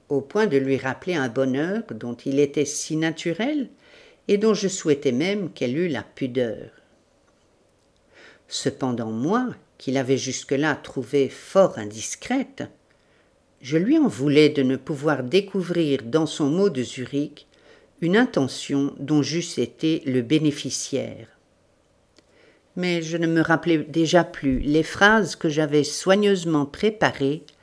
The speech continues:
avant de me rendre chez elle. « Ne m'en veuillez pas, » reprit-elle, « de vous recevoir dans ce taudis au milieu des malles.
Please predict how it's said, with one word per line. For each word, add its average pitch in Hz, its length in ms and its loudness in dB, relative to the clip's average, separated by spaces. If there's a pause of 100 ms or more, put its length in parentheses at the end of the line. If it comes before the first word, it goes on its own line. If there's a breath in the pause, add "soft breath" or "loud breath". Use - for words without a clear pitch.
(440 loud breath)
avant 156 380 0
de 139 120 2
me 135 120 0
rendre 143 400 -4
chez - 220 -4
elle. « 110 520 -8 (2000 soft breath)
Ne 233 220 4
m'en 247 180 6
veuillez 131 320 2
pas, » 190 300 2
reprit-elle, « 147 840 -2
de 151 80 0
vous 147 180 -2
recevoir 156 560 0
dans 147 140 0
ce - 160 -4
taudis 156 720 -2
au 151 60 2
milieu 156 360 2
des 151 140 6
malles. 147 520 -2